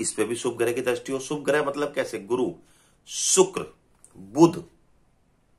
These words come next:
इन पे अगर शुभ ग्रह की दृष्टि हो तो जहां तक कि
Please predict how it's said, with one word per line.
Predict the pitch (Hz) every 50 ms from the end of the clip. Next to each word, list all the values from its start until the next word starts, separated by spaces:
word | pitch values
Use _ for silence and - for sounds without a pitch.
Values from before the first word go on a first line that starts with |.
| _ _ _ _ _ _ _ _ _ _ _ _ _ _ _ _ _ _ _ _ _ _ _ _ _ _ _ _ _ _ _ _ _ _ _ _ _ _ _ _ _ _ _ _ -
इन | 143 151 165 170 165
पे | 175 185 180
अगर | 160 - 156 151
शुभ | 151 - - 139 135
ग्रह | 127 127 131 127
की | 127 113
दृष्टि | 113 113 110 - - 117
हो | 110 131 160 - - - - - - _ _ _ _ _ -
तो | 117 - - - - _ _ - _ _ -
जहां | 98 101 98
तक | - 107 - -
कि | - 131 147 160